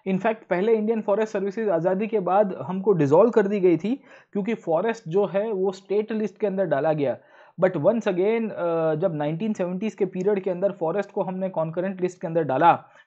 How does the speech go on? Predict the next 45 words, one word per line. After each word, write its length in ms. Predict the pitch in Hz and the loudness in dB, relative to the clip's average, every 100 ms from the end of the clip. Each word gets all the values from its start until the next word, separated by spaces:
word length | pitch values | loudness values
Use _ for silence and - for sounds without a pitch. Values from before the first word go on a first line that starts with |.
| - | -8
ठीक 160 | 190 175 | -2 0
है, 60 | |
once 220 | 135 175 | 0 -2
again 260 | 160 165 180 | -2 0 0
हमारे 340 | 156 160 165 | 0 2 2
इंडिया 200 | 165 160 | 2 0
के 120 | 160 160 | -2 -4
अंदर 180 | 165 | -6
कॉन्स्टिट्यूशनल 680 | 160 147 - 165 170 165 151 | -6 -8 -8 -8 -4 -4 -4
अमेंडमेंट 460 | - 143 151 185 165 | -6 -6 -4 -4 0
हुआ, 300 | 190 262 - - - - - | 0 0 -2 -12 -20 -12 -10
उसके 220 | 240 269 | -4 0
बाद 180 | 254 247 | 0 0
फॉरेस्ट 360 | 214 226 233 | -2 -2 -2
सर्विसेज 380 | 208 190 190 220 | -4 -4 -4 -4
को 140 | - | -2
all 160 | 190 185 | 0 0
इंडिया 180 | 185 185 | -2 -4
सर्विसेज 400 | 175 156 156 165 | -6 -6 -8 -6
का 100 | 151 | -6
दर्जा 360 | 123 127 127 | -4 -4 -4
दिया 220 | 123 120 107 | -4 -6 -8
गया, 180 | 107 | -10
है 120 | 120 202 | -8 -4
ना? 220 | 247 - - _ - | -6 -8 -20 _ -2
तो 80 | 226 | 0
we 180 | 269 | 0
find 300 | 302 240 320 | 0 -2 -2
कि 140 | 302 294 | -4 -6
इंडियन 340 | 208 233 311 | -4 -4 -4
फॉरेस्ट 320 | - 214 233 | -6 -8 -8
सर्विसेज 360 | 202 190 190 247 | -6 -6 -8 -10
सबसे 380 | - 180 - 233 | -10 -12 -8 -10
पहले 420 | 226 151 180 220 | -8 -10 -8 -8
अठारह 420 | - 147 160 180 | -6 -6 -6 -6
सौ 120 | 170 | -8
चौसठ 460 | 214 - - 160 190 | -10 -8 -6 -4 -4
के 100 | 190 | -6
अंदर 200 | 160 156 | -6 -6
बनती 280 | 123 113 101 | -8 -10 -12
है। 60 | |
कौन 200 | 110 135 | -12 -12
से 160 | 143 170 | -10 -8
साल 160 | 160 151 | -6 -6
में? 200 | 233 | -8